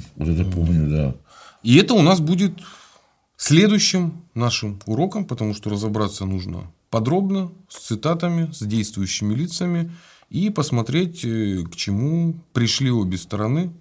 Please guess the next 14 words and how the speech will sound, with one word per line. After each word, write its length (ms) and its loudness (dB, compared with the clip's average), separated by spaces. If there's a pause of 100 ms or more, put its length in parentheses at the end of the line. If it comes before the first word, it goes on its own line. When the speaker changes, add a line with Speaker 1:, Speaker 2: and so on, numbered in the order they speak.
(280)
Speaker 2:
потому 280 -6
что 300 -6
и 60 -2
Армения, 420 0
и 40 -2
Азербайджан 640 -2
влезли 560 0 (400)
в 80 -4
эту 180 -6
кровавую 480 -4
баню 380 -2
одновременно. 760 -2
Понять, 500 -2
кто 380 -6